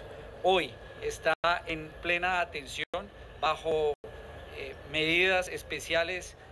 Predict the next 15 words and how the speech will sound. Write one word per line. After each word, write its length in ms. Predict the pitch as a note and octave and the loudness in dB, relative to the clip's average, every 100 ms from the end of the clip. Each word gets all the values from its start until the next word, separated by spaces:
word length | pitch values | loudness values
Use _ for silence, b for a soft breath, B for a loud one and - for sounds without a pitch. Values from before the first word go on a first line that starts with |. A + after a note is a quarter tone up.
| - - | -16 -4
de 200 | D#3+ E3 | 0 2
atención 680 | E3 E3 E3 - E3+ F3 - | 2 2 -4 -4 -2 -2 -2
en 140 | F3 | -6
salud 320 | E3 D3 F3+ F#3+ | -4 -4 -4 -4
con 140 | F3 | -4
pronóstico 500 | D#3+ D#3 D3+ - F3 | -4 -4 -4 -6 -6
reservado, 560 | E3 D#3 C3+ D3+ E3+ - | -6 -8 -2 4 4 2
un 140 | F3 | -8
cabo 300 | - F#3 F#3 | 0 4 4
de 80 | F#3 | 2
nuestra 240 | E3 D3+ | -2 -4
patria, 440 | - D#3 D3+ F3 E3+ B B - | 0 0 0 -4 -4 B B -4
por 180 | E3 D#3 | 0 0
el 60 | |
cual 220 | D#3 D3+ | 2 0